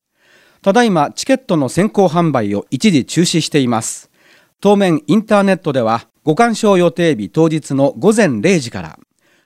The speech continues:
窓口はご鑑賞日の劇場オープン時からチケットを販売していますのでご了承ください。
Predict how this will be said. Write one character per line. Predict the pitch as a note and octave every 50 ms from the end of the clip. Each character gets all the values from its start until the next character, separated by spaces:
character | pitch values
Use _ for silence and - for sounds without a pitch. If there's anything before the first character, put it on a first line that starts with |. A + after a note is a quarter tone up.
| _ -
窓 | D#3 F3 A#3+ B3
口 | A3+ G3 - - D3
は | C#3 C3 - -
ご | A#2 D3 D3+
鑑 | - A3+ A#3+ A3+ -
賞 | - A3+ G#3 D#3+
日 | C3 A#2+
の | A2+ G#2 F#2+
劇 | G2 C3 C#3+ - A#3 A3+
場 | F#3+ G#3 G3+ F3 F3
オ | G#3 A#3+
ー | -
プ | - A#3 A3
ン | G3+
時 | D#3 C#3 C#3
か | - C#3+
ら | C#3+ C3 -
チ | - - -
ケ | - G#3+
ッ | G#3
ト | - - D#3 C3+
を | A#2
販 | - E3 F#3 F#3+
売 | F3 E3 E3 -
し | -
て | E3+ D3+
い | C#3+
ま | D3 C#3+
す | - -
の | B2+ A2+ A2
で | B2+ F3 - - A2
ご | G#2+ C3+
了 | D3+ E3+ F3
承 | E3 - E3+ D3+ C#3+
く | - C3
だ | A#2+ B2+
さ | - C#3+ C3
い。 | G#2+ E2 D2